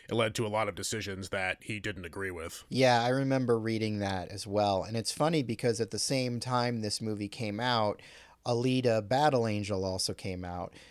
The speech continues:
Speaker 2: which Cameron was attached to famously for many years, and he ended up handing the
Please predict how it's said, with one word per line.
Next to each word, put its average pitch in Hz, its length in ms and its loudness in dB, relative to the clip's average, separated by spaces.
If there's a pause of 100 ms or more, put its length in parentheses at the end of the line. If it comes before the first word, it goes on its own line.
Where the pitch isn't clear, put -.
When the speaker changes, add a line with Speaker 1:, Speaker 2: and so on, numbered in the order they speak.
(160)
Speaker 2:
which 107 360 0 (300)
Cameron 120 420 0
was 107 160 -2
attached 107 540 -4
to 101 180 -4
famously 101 680 -4
for 98 240 -6
many 101 260 -4
years, 98 540 -2
and 104 160 -8
he 101 100 -4
ended 104 260 -2
up 98 300 -2 (720)
handing 117 400 2
the 104 180 -2